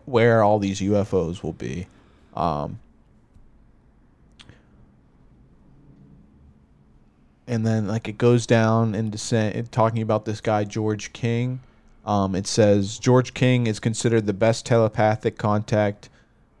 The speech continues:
uh, which the space people have, although George Van Tassel is the finest we have in America."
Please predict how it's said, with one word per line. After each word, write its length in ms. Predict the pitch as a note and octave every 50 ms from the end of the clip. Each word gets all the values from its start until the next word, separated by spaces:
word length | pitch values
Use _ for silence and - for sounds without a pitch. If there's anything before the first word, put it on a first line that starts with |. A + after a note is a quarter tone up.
| _ _ _ _ _ _ -
uh, 340 | F2+ F#2 F2+ F2+ F#2 F#2+ F#2
which 640 | F2+ F#2+ - A2+ G#2 G#2 - - - - - - - - _ _ _ _ _ _ - -
the 80 | A2
space 400 | G#2+ - - - G#2+ G#2+ G#2+ -
people 380 | - - B2+ A2+ G#2 - G#2 G2
have, 440 | G#2+ A2 G2+ G2+ G2 G2+ G#2 G2 G2+
although 420 | - G#2+ A2 G2+ G#2+ G2+ G#2 G#2
George 360 | G2+ G2+ A#2 G#2+ G#2 G#2 G2+
Van 240 | A2 A#2 G2+ G2 G2
Tassel 720 | - - - G2+ G2+ G2+ G2+ - - A2 G#2 G2+ G#2 G2 - - _ _ _ _ _ _ _ _ _ _ _ _ _ _
is 240 | - A2 G2+ G2 G#2
the 80 | - G2
finest 640 | - - A2+ G2+ G2+ G2+ G2+ G2+ G2+ G2 - - -
we 100 | A2 G2
have 280 | G2+ A2+ F#2+ F#2+ F#2 F2+
in 80 | F#2 F2+
America." 640 | E2 E2+ F2 E2 D#2+ C#2+ - - - - - F#2+